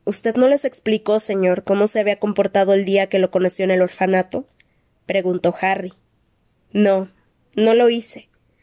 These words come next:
Pese a que él no había dado muestras del menor arrepentimiento, cabía la posibilidad de que lamentara cómo había actuado hasta entonces, y que hubiera decidido enmendarse.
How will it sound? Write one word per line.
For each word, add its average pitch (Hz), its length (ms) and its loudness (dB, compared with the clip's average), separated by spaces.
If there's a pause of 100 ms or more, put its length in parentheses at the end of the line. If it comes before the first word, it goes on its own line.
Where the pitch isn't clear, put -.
(300)
Pese 196 220 -4
a 214 80 -2
que 233 260 2
él 247 80 0
no 269 80 4
había 262 200 2
dado 226 220 2
muestras 214 480 -2
del 190 140 0
menor 190 280 2
arrepentimiento, 190 840 0
cabía 202 260 2
la 220 140 -2
posibilidad 214 600 -2
de 190 100 -4
que 190 100 -2
lamentara 190 600 -2
cómo 214 240 2
había 220 160 2
actuado 196 420 0
hasta 185 300 -2
entonces, 185 640 -2 (340)
y 208 120 -6
que 226 100 -4
hubiera 226 240 2
decidido 220 500 0
enmendarse. 180 680 0